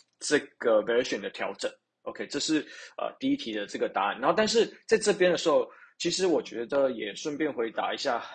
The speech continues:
很多，呃，卖家的问题啦。就是很多卖家，就是我可能在，呃，更改了某些产品的一些内容的时候，我去 update，然后发现，哇，我现在产品合并不起来，我现在产品被拆开了。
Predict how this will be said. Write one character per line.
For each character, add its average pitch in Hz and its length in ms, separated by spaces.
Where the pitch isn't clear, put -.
很 110 240
多， 135 300
呃， 104 420
卖 151 220
家 123 180
的 117 100
问 123 140
题 - 160
啦。 85 160
就 170 80
是 190 160
很 143 140
多 131 100
卖 139 160
家， 131 160
就 135 80
是 135 180
我 143 80
可 139 220
能 110 240
在， 139 600
呃， 113 260
更 156 180
改 143 140
了 107 100
某 110 140
些 147 160
产 120 240
品 113 180
的 98 140
一 - 20
些 127 160
内 139 180
容 104 120
的 98 80
时 127 100
候， 113 60
我 104 80
去 - 140
update， 139 580
然 113 120
后 147 140
发 147 160
现， 160 280
哇， 165 220
我 131 140
现 - 120
在 170 80
产 139 160
品 139 120
合 113 120
并 139 160
不 147 80
起 - 140
来， 90 80
我 98 60
现 151 120
在 135 60
产 127 80
品 113 100
被 101 120
拆 110 240
开 113 200
了。 113 160